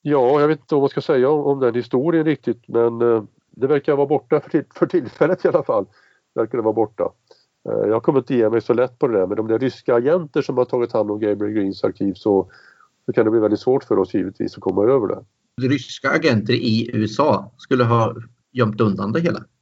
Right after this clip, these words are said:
Speaker 1: Ja, du hör själv hur det låter, va?
Speaker 2: Ja, det är svårt att få ihop det.
Speaker 1: Det är väldigt svårt att få ihop det och, eh, vad ska de med ett arkiv från femtio och sextiotalet med gamla papper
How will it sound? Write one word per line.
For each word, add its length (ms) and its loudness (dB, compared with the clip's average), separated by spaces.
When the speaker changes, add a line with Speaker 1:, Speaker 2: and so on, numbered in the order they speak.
Speaker 1:
Ja, 340 0
du 160 2
hör 160 2
själv 220 0
hur 100 0
det 60 4
låter, 340 -2
va? 180 -4
Speaker 2:
Ja, 360 -2
det 60 -8
är 20 -8
svårt 240 -2
att 80 -14
få 100 2
ihop 220 0
det. 120 0
Speaker 1:
Det 80 0
är 340 0
väldigt 200 0
svårt 180 0
att 60 -8
få 40 0
ihop 260 2
det 100 4
och, 360 -4
eh, 220 0
vad 180 0
ska 160 0
de 240 0
med 100 2
ett 140 -2
arkiv 400 -4
från 320 -4
femtio 520 -4
och 80 -2
sextiotalet 920 -2
med 100 -2
gamla 260 0
papper 680 -4